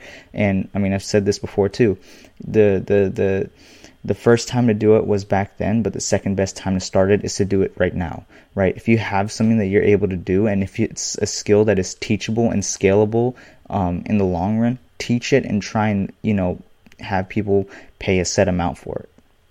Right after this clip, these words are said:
For me, like, I could easily just sit there and make a, a, a, a combat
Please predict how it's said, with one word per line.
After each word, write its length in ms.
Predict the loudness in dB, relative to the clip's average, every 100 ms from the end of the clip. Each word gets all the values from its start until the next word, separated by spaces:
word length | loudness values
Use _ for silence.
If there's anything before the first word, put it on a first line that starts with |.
| _ _ _ _ -20 -8
For 160 | -2 2
me, 260 | 4 4
like, 260 | 2 -2 -6 _
I 100 | -6
could 220 | -4 -4 -2
easily 380 | -2 0 -2
just 240 | -2 -4 -4
sit 160 | -6
there 120 | -2 -2
and 180 | -2 -6 -14 _
make 300 | -4 -2 0
a, 100 | 0 2 2 2 0 -2 -2 0 -2 -4 -12 -12
a, 40 | -10
a, 20 |
a 20 |
combat 580 | -4 0 2 2 -2